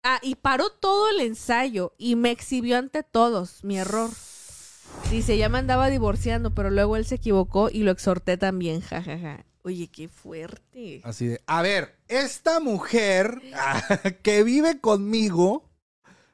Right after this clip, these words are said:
Speaker 2: dio re cuando era fa.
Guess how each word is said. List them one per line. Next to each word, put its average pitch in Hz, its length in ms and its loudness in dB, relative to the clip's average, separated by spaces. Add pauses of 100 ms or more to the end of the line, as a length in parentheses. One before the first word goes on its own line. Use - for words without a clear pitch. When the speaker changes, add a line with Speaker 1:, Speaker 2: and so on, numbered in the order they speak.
Speaker 2:
dio 214 520 4
re 233 480 4
cuando 170 360 4
era 180 240 4
fa. 220 600 0